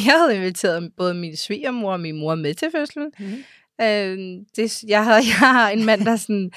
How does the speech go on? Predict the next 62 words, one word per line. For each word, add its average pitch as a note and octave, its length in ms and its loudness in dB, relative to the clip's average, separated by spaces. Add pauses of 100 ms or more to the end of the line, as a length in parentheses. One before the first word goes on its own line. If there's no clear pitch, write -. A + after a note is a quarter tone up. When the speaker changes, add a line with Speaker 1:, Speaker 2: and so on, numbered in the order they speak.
(320)
Speaker 1:
han A3 140 -2
kan G3 120 -14
godt G3+ 180 4
blive G#3+ 140 2
lidt F3+ 220 -10
dampbar, G3 500 0
når A3+ 420 2
der G3 120 0
ikke F#3+ 180 -4
sker B3 300 -2
noget, A3 340 0
og G3 80 0
sådan A#3+ 120 0
en A3+ 40 0
fødsel A3 300 -4
kan G#3 120 0
jo F3 80 0
godt F3+ 140 0
tage - 140 -10
lang A#3 280 0
tid. D#4+ 240 2 (400)
Speaker 2:
<laughs> - 360 -2
Speaker 1:
Så - 80 4
jeg G#3+ 100 6
var G#3+ 120 6
sådan A3 540 -2
Speaker 2:
Du C4 140 -4
skulle C4 220 -2
have A#3+ 100 4
nogle B3 220 -2
hjælpere. A3 380 2
Speaker 1:
Jeg A#3+ 140 6
skulle C#4+ 180 -2
have C4+ 100 2
nogle C#4 200 0
hjælper G3+ 340 0
til - 120 -2
at G3+ 40 0
underholde G#3+ 320 -4
ham, G#3+ 240 2 (160)
men G#3+ 180 -2
også, G#3 420 -2
øh, F#3+ 560 0 (200)
jeg F#3+ 100 -2
vidste, G#3+ 200 -2
min, G#3+ 100 -2 (100)
min G#3+ 100 -2
svigermor A#3+ 340 -2
har G3 360 0
to G3 240 -4
drenge, F3 380 -4
så G3+ 200 -4
hun F#3 180 -4
ville F3 120 -4
jo E3+ 60 -6
nok F#3 220 -4
aldrig F#3+ 280 -2
selv - 300 -2
opleve A#3+ 520 -2
sådan - 180 -8
en A3 160 -2
her, G#3+ 240 -2